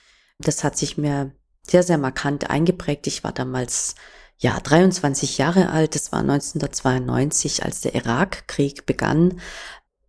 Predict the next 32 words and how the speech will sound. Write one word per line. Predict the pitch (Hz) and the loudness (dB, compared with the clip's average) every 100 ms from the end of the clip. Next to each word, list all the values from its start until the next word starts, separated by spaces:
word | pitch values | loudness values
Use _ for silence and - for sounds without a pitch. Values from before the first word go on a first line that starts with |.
| - | 0
habe | 196 220 | 4 4
ich | 233 | 6
mir | 196 | 6
das | 185 165 | 6 4
angeguckt, | - 170 185 185 - 170 - - | 2 6 6 6 2 2 -2 -6
ich | - | -2
habe | 180 175 | 0 2
die | 196 | 2
Nachrichten | 170 156 160 156 - 160 | 4 2 -2 -6 -4 -2
gesehen | 147 - 143 143 139 | -2 -2 -4 -4 -4
und | - 151 | -4 -2
ich | - - | -2 -4
wusste, | 139 131 - 131 135 - _ _ _ | -4 -4 -2 0 0 -4 _ _ _
das, | 185 175 | 2 2
was | 160 147 | 0 0
sie | 151 | 0
mir | 151 | 0
erzählen, | 135 143 - 135 135 139 143 | -2 -2 -2 -2 -2 -4 -6
das | - 147 - - _ | -4 -4 -6 -10 _
stimmt | - - - - 120 120 - | -8 -4 -4 -2 -2 -4 -4
nicht. | 107 - - - - _ _ _ - _ _ _ - | -6 -6 -8 -10 -16 _ _ _ -20 _ _ _ 4
Mittlerweile | 185 190 180 160 175 180 | 6 6 4 6 8 8
wird | 156 156 | 6 4
uns, | 156 147 - - | 2 0 -2 -6
äh, | - 139 | -4 -4
oder | 135 - | -4 0
hat | 156 - | 2 4
uns | 175 | 4
die | - 151 | 2 0
Geschichte | 156 - 151 - - | -2 -2 -6 -6 -6
auch | - - | -6 -6
schon | - 147 143 | -6 -6 -8